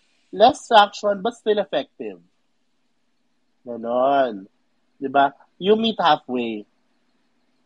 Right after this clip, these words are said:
Di ba? Ngayon, kung sobrang baba na talaga, na hindi na talaga makataot eh, ayawan mo na. Chot! <laughs> No? Siyempre, te,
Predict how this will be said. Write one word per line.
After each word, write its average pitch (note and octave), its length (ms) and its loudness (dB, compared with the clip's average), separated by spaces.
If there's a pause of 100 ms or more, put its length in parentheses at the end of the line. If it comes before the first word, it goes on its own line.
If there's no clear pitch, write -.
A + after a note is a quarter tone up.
(1120)
Di B2 100 -6
ba? A#2+ 160 0 (560)
Ngayon, D#3 160 2
kung E3 160 -6
sobrang F#3 480 6
baba D#3 400 8
na C#3+ 160 -2
talaga, G#2+ 640 -2
na A#2 400 -6
hindi B2 240 -10
na C3+ 80 -6
talaga C#3+ 320 -2
makataot B2 720 -2 (100)
eh, G2 160 -8 (480)
ayawan F#3+ 420 4
mo A#2+ 140 -4
na. A2 400 -4
Chot! - 360 6
<laughs> - 40 -4 (1700)
No? A#3+ 240 2 (560)
Siyempre, E4+ 480 -4
te, A#3+ 480 -2